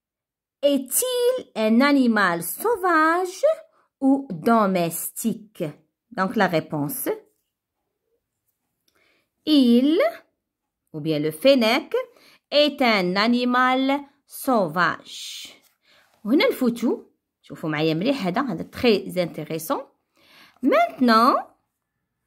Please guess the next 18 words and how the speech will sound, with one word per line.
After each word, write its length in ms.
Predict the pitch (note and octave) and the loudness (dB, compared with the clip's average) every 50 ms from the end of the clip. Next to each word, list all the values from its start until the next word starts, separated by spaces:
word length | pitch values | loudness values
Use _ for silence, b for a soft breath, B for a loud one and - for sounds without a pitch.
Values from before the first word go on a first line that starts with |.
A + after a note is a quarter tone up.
| _ _ _ _ _ _ | _ _ _ _ _ _
je 220 | - F3+ F3 G3+ C#4 | -12 -6 2 4 6
remplis 840 | C#4 B3 - - - G4 D5 E4+ D#4+ E4 - - D4 C#4+ C#4 C4 B3 | 6 6 4 2 2 2 2 2 2 -2 -4 -2 0 2 2 2 2
la 220 | A#3 A#3 A#3 A#3 | 2 2 2 2
fiche 320 | A3+ A#3 - G4+ B4+ F#4 A3 | 2 0 0 0 0 0 0
d'identité 680 | F#3 C#4 D#4+ B3+ E4 D#4+ D#4+ D#4+ D#4+ E4+ D#4+ - - B4 A4+ | -2 -2 0 0 2 2 2 0 0 -2 -2 2 2 2 2
de 60 | B3+ B3 | 4 2
l'animal. 480 | A3 G#3 G3 F#3+ F3+ E3+ D3+ C#3+ D#3 | 2 2 0 0 -2 -2 -2 -2 0
La 140 | E3+ E3+ E3+ | -2 -2 -2
fiche 400 | - - - - F4 F4 - - | -4 -6 -4 -2 -2 -2 -4 -6
d'identité. 960 | G3+ A#3+ A3+ A#3+ A#3+ A3+ G#3+ - - A3+ G3 - - B3 G#3 F#3 - - - _ _ _ _ _ _ _ _ _ | -8 -8 -4 -2 -2 -2 -2 -4 -6 -6 -6 -2 0 0 0 0 -2 -8 -20 _ _ _ _ _ _ _ _ _
Ça 140 | - - F3 | -12 -8 -4
y 100 | F3 A#3 | -2 0
est, 420 | D4+ G#4+ - - - _ _ _ D#3+ | 0 0 -2 -4 -12 _ _ _ -8
هذه 420 | D#3 E3 E3 E3 E3 F#3 B3+ F#4 C5 - b b b b b - | -6 -4 -4 -4 -2 0 0 0 -2 -4 b b b b b -10
راه 80 | D3+ D#3 | -8 -6
بطاقة 420 | D#3 E3 D#3+ - A#3+ B3+ - E3+ - - - | -6 -6 -4 0 0 0 0 -2 -4 -4 -6
تعريف 640 | - F#3+ C3+ D3+ D#3+ D#3 D#3+ F3 A3 E4+ F#4 - b b b b b b - | -4 -4 -2 -2 -2 0 0 0 0 -2 -2 -4 b b b b b b -4
رايحين 500 | F3+ F3+ F3 - - A3+ C#4+ G4+ - | -4 -4 -2 0 0 0 0 0 -2